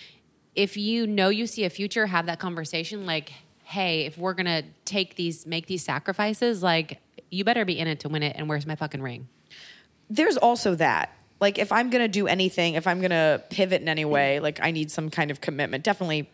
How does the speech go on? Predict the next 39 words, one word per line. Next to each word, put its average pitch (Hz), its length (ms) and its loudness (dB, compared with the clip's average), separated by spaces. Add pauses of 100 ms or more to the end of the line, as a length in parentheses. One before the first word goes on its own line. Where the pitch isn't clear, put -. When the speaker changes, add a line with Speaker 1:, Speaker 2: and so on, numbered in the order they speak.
Speaker 2:
the 160 120 0
ring 135 300 -2
situation. 113 760 -2
Speaker 1:
Yeah. 233 280 -4 (260)
Speaker 2:
Him 262 160 -4
saying, 240 260 0
"I 185 100 4
moved 190 240 -2
to 185 60 -2
Colorado," 160 680 2
it's - 100 -6
like, 165 120 -2
okay, 185 140 -2
well, 160 140 0
they're 160 80 0
both 165 220 0
cold, 104 360 -2
so 131 440 -2
strap - 280 -4
in. - 260 -8 (180)
Speaker 1:
Yeah. 214 220 -6 (280)
Speaker 2:
Um, 175 360 2 (440)
but - 160 0
at 156 140 4
the 170 80 0
end 165 80 2
of 165 60 -2
the 165 60 0
day, 147 280 2 (120)
what 180 180 2
is 226 100 -2
it 214 120 0
that 151 160 -4
you, 160 140 2
would 151 160 -4
you 185 140 0
love 151 420 2
your 170 140 0
career? 160 600 0